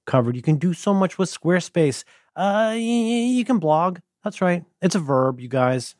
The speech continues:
Please blog. And they got powerful blogging tools. You can share your stories, uh, photos, videos, and updates, and you, you'll be able to category share and schedule your posts to make your content work for you. You can, uh, of course, sell your products in an online store. They just give that to you,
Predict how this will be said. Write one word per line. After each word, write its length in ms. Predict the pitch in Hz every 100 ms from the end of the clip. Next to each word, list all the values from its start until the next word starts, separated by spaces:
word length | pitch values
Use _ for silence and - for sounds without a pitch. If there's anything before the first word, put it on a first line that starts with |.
| -
Please 160 | 185
blog. 380 | - 107 107 110 - _ _ _ -
And 160 | 175
they 60 | 196
got 140 | 180
powerful 340 | 156 143 131 127
blogging 340 | 123 117 120
tools. 340 | - 123 117
You 120 | 127 120 _
can 140 | 147 147
share 180 | - 151
your 140 | 135
stories, 680 | - - 208 196 190 180 - _ _ _ -
uh, 180 | -
photos, 520 | - - 196 180 165 135
videos, 440 | 170 165 170 151
and 120 | 139
updates, 340 | 151 - 160 165
and 100 | 180
you, 100 | 185
you'll 200 | 180 202
be 120 | 214
able 120 | 226
to 60 | 196
category 520 | - 190 202 196 196
share 320 | - 190 185
and 140 | 143
schedule 340 | - - 185 170
your 140 | 131
posts 320 | - 143 185
to 100 | -
make 120 | 131 101
your 80 |
content 340 | - 101 - -
work 180 | 113 101
for 140 | -
you. 300 | 110 190 196 _ _ _ _ _ - - - - -
You 120 | 151
can, 220 | 151 147
uh, 200 | 160 147
of 120 | 147
course, 260 | - 240 143
sell 140 | -
your 140 | 139 92
products 440 | - 71 - -
in 120 | 131
an 80 | 113
online 300 | 110 104 90
store. 260 | - 170 165
They 80 | 214
just 160 | 147
give 140 | 117 110
that 140 | 90
to 120 | -
you, 200 | 87 101